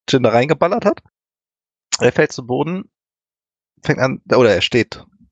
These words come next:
und, äh, schreit, ja, ich wei-, weiß ich nicht. Ähm, ich geb Orville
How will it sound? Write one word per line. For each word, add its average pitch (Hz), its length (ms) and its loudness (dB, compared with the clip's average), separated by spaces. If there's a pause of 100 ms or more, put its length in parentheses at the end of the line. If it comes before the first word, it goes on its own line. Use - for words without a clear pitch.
und, 98 400 -8
äh, 107 120 -4
schreit, - 500 0
ja, 131 220 2
ich - 220 -6
wei-, 165 200 0
weiß 175 200 0
ich 110 100 -6
nicht. 110 160 -12 (960)
Ähm, 120 760 0
ich - 240 -10
geb 190 240 -4 (240)
Orville 196 600 2